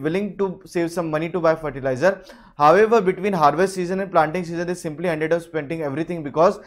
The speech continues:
there always something that comes up that requires money। मतलब कि समझता है हार्वेस्ट क्या होता है, मतलब पहले तो आप बीज बो दो,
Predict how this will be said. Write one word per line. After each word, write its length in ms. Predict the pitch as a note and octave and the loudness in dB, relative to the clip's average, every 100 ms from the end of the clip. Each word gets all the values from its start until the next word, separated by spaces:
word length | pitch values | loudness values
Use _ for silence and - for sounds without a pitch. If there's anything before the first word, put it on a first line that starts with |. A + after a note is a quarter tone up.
| - - D#3+ | -20 -6 2
there 180 | E3 - | 4 6
always 460 | D3+ D#3 F3 G#3 G#3 F#3+ | 4 4 6 4 4 -4
something 380 | F3 E3+ G3 F3+ | -4 -2 -6 -4
that 180 | F#3 | -4
comes 280 | F3 E3 E3+ | -2 -2 -2
up 140 | F3 E3 | -2 -2
that 140 | D#3 | -2
requires 520 | D3+ C#3+ D#3 G3+ A#3 - - _ B2 C#3+ | -4 4 8 8 4 -4 -20 _ -6 -4
money। 260 | D#3 C#3 A2 - _ _ C#3 | -2 -6 -10 -18 _ _ -8
मतलब 240 | C3 E3 | -2 -4
कि 380 | E3 G3+ G#3 - _ - | -2 -6 -6 -20 _ -6
समझता 320 | D#3 E3 G#3+ | -2 0 4
है 60 | G#3 | 4
हार्वेस्ट 520 | D3+ D3 E3+ - - _ _ _ _ _ - | 4 4 2 0 -16 _ _ _ _ _ 4
क्या 100 | E3+ | 4
होता 300 | E3+ E3 C#3+ | 6 2 0
है, 220 | - _ _ | 0 _ _
मतलब 200 | C3 D#3+ | -2 -2
पहले 320 | E3 D#3+ D3+ D#3+ | -2 -2 0 2
तो 100 | F3+ | 2
आप 120 | E3 | 2
बीज 240 | D#3+ E3 | 0 -4
बो 200 | D#3+ E3+ | -4 -2
दो, 420 | E3 B2 - _ | -2 -4 -8 _